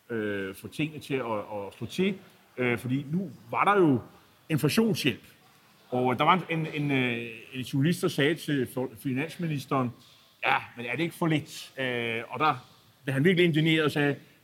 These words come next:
"For dem, som ikke kan få tingene til at slå til, så er det virkelig en håndsrækning, der virkelig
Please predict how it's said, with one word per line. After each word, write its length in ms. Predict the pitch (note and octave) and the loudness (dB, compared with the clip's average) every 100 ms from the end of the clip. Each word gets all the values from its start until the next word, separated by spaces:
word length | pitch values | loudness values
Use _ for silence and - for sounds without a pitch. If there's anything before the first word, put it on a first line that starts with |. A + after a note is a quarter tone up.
| _ | _
"For 160 | C3 A#2+ - | -6 -4 2
dem, 220 | F3 C#3+ - | 4 2 -2
som 260 | - D3 C#3 | -6 -4 -2
ikke 200 | C#3+ D3+ | -2 -2
kan 120 | C3 | -4
få 100 | - | -6
tingene 280 | - D3 C#3 | -4 -6 -4
til 100 | C#3+ | -10
at 60 | C3 | -10
slå 100 | A#2+ | -10
til, 260 | - A#2+ - _ _ | -4 -4 -4 _ _
så 140 | - | -4
er 60 | C3 | -2
det 220 | C3 A#2+ | 0 0
virkelig 280 | D#3 D3 D3 | 0 0 0
en 80 | B2+ | 0
håndsrækning, 640 | B2+ C#3 - B2 A#2 A#2+ | 0 -4 -6 -4 -2 0
der 60 | |
virkelig 260 | A#2 A#2+ B2 | 2 2 0